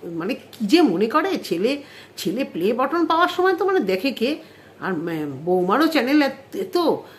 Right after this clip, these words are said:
মানে ধরা কে সরা জ্ঞান করে। মেয়েকে আদর করছে ম্যান্ডি, তাও ক্যামেরার দিকে চোখটা যায় না, মানে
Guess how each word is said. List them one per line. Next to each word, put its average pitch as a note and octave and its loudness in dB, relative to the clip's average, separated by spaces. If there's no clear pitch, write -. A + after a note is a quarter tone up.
মানে C4 -4
ধরা A3 2
কে A3+ 2
সরা A3 2
জ্ঞান G3 0
করে। D3 -10
মেয়েকে F3 0
আদর C4+ 4
করছে G#4 4
ম্যান্ডি, B3+ 2
তাও B3 6
ক্যামেরার C4+ 4
দিকে F4 2
চোখটা C4 0
যায় D3+ 0
না, C#3+ -6
মানে E3+ -6